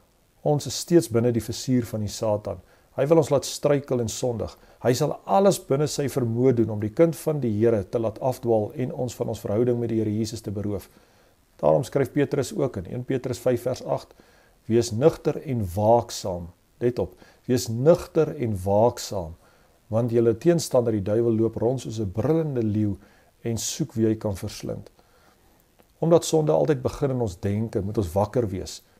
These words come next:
voorbereid om versoekings betyds te kan identifiseer en dit te kan weerstaan. Ons moet ons verstand inrig om tot eer van God te lewe en sodoende gereed wees vir die koms van Jesus Christus. Die opdrag wat ons het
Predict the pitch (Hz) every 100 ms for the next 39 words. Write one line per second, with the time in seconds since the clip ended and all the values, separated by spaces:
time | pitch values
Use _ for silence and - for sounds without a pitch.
0 | - - 180 175 151 139 127 120 - -
1 | 131 - 120 - 104 - 170 - - 151
2 | 139 156 135 117 117 120 113 - 123 113
3 | - - 117 113 110 110 - 107 101 -
4 | _ - 110 107 - 123 110 98 - _
5 | _ _ _ _ _ _ - 147 156 131
6 | - - - 139 135 - 139 123 101 -
7 | - 113 110 107 160 143 - 117 - -
8 | 151 - 101 101 98 92 _ _ _ _
9 | - 110 - 170 139 127 110 110 90 104
10 | 120 117 107 - 117 107 - 123 110 -
11 | 104 101 107 - - - 120 110 - 117
12 | - - _ _ _ _ 175 147 147 156
13 | 131 127 123 117 123 113 - - - _
14 | _ 139 127 110